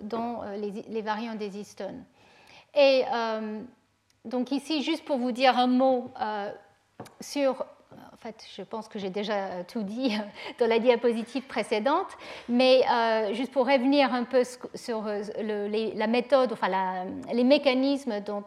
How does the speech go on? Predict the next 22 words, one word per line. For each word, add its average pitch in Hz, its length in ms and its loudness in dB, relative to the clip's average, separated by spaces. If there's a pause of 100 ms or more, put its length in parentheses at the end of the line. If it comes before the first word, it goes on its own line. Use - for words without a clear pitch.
(100)
euh, 196 100 -6
les, 202 340 -4
les 208 160 -2
gens 240 160 0
imaginaient 233 500 0
au 240 60 0
moment 220 360 0
que 220 180 -8
cette 190 220 -8
découverte 196 500 -8
a 175 60 -6
été 208 200 -10
faite, 381 300 -4
il 220 80 -6
y 196 40 -4
a 190 60 -6
quelques 196 380 -8
années, 285 320 -4 (640)
euh, 202 300 0
c'était 254 300 -2
qu'effectivement, 269 640 0 (320)
euh, 208 480 0